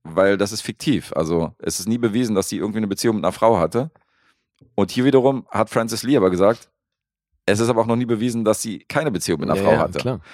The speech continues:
Speaker 1: Und für ihn ist das eine leere Leinwand und er befüllt diese Leinwand, je nachdem, wie er sich das vorstellt. Und es ist auch keine, äh, kein Biopic, wie er immer wieder betont hat.
Speaker 2: Mhm.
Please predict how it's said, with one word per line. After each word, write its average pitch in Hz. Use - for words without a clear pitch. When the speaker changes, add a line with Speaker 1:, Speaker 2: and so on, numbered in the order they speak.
Speaker 1:
Und -
für 110
ihn 117
ist 107
das -
eine 101
leere 113
Leinwand 120
und 95
er 110
befüllt 151
diese 82
Leinwand, 78
je 85
nachdem, 85
wie 80
er 82
sich 85
das 85
vorstellt. 110
Und 101
es 107
ist 120
auch 113
keine, 110
äh, 95
kein 113
Biopic, 143
wie 80
er 71
immer 80
wieder 78
betont 73
hat. -
Speaker 2:
Mhm. 98